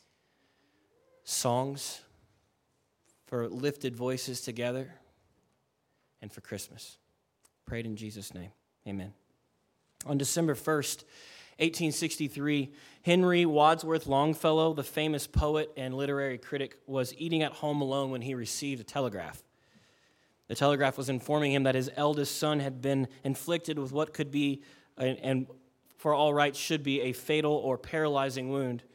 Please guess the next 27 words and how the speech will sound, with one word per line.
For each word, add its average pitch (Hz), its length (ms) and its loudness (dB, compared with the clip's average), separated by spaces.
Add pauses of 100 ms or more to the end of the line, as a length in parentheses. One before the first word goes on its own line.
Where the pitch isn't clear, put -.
(640)
in 139 100 2
a 127 100 2
skirmish 151 880 0
in 139 80 -8
the 139 60 -4
campaign 147 500 0
of 123 100 -2
Mine 135 360 2
Run. 120 340 0 (1040)
Less 160 220 4
than 175 100 2
two 202 180 2
years 180 300 2
earlier, 165 380 4
his 151 180 0
wife 151 300 2
Fanny 165 480 2
had 147 200 -2
died 143 280 0
tragically 139 560 -2
when 135 140 -4
her 135 100 -6
dress 139 320 -4
caught 117 180 -6
on 113 120 -10
fire. 104 340 -10
And 113 100 -14